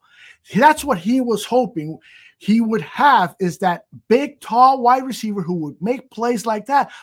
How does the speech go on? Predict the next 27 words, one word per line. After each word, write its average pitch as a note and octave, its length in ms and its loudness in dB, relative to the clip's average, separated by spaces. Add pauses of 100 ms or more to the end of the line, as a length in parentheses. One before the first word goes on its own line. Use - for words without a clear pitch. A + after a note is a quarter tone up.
But G#3 80 -4
unfortunately, B3 960 -2 (300)
he E4 200 0
didn't D4+ 320 -2
know. B3+ 360 0 (160)
I D4 180 6
didn't D#4 260 -2
know A#3+ 200 0
because G3+ 240 -10
I G3 100 -4
was C4 160 -4
for G#3+ 180 -4
the F#3 80 -10
trade. G3+ 340 -6 (100)
And G#3 80 -4
a A3 40 -6
lot D#4+ 220 4
of E4 80 -6
people C#4 220 -8
didn't A#3+ 260 -4
know B3 140 -2
that A3+ 180 -8
Chase C#4+ 240 -6
Claypool D#4 520 -4
is C4 100 -6
a C#4 40 -8
pussy. - 520 -4